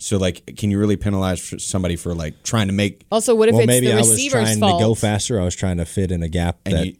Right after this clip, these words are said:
Speaker 3: didn't work, and I wrecked.
Speaker 1: I don't think you should be penalized for that because you're trying to make something happen.
Speaker 3: Yeah.
Speaker 1: And, you know, you, you learn something from that. "Oh, I shouldn't do that next time.
Speaker 3: Yeah.
Speaker 1: But I'm still gonna try and send it."
Speaker 3: Yeah.
Speaker 1: You know?
Speaker 2: I mean, the penalty <laughs> is that the team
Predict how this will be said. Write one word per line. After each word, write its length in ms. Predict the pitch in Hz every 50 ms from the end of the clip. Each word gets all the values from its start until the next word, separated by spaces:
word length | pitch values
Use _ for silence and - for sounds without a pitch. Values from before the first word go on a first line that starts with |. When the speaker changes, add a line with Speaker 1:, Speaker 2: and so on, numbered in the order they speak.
| _
Speaker 3:
didn't 180 | - 90 90 87
work, 200 | 87 87 101 -
and 80 | 104 92
I 80 | 87 87
wrecked. 340 | 104 - 80 - - - -
Speaker 1:
I 120 | - 107 104
don't 120 | 110 113
think 180 | - 113 107 92
you 80 | 104 95
should 100 | - 87
be 80 | 101
penalized 400 | 98 - 269 214 113 85 85 -
for 120 | - 92 82
that 200 | 78 78 73 - _ _ _
because 360 | - 113 113 127 117 107 95
you're 80 | 113 113
trying 260 | - - 135 131 131
to 60 | 120
make 160 | 107 104 98 -
something 260 | - 101 85 87 87
happen. 380 | 95 98 92 87 - 82 82
Speaker 3:
Yeah. 220 | 80 82 78 80 80 - _ _ _ _
Speaker 1:
And, 520 | 90 87 87 87 87 87 85 85 85 85 -
you 100 | - 90
know, 160 | 82 78 78 78 -
you, 300 | - 82 82 82 78 73 - _ _ _ _ _ _
you 180 | 80 80 92
learn 280 | 90 104 143 190 214 220
something 340 | - 135 107 87 90 92 85
from 140 | - 92 87
that. 200 | 90 98 117 -
"Oh, 180 | - 160 120 87
I 120 | 78 82
shouldn't 360 | 80 - - 113 101 101 - -
do 140 | 92 95
that 320 | 87 78 104 120 113 - -
next 240 | - 73 - - -
time. 240 | - 76 78 76
Speaker 3:
Yeah. 200 | 80 80 80 78 - - _
Speaker 1:
But 80 | - 120
I'm 80 | 113
still 160 | - - 135 123
gonna 160 | 110 101 87
try 160 | - - 90
and 100 | 85 82
send 280 | - - 107 87 82 -
it." 100 | - - - -
Speaker 3:
Yeah. 240 | 76 80 80 80 80 - _
Speaker 1:
You 100 | - -
know? 80 | -
Speaker 2:
I 40 | 180
mean, 320 | 175 170 165 175 170 185 - _ _
the 80 | - 170
penalty 440 | - - 190 196 190 170 - 175
<laughs> 60 | 165 135
is 120 | 143 -
that 160 | - 170 160
the 80 | - 156
team 380 | 147 - - 170 160 160 151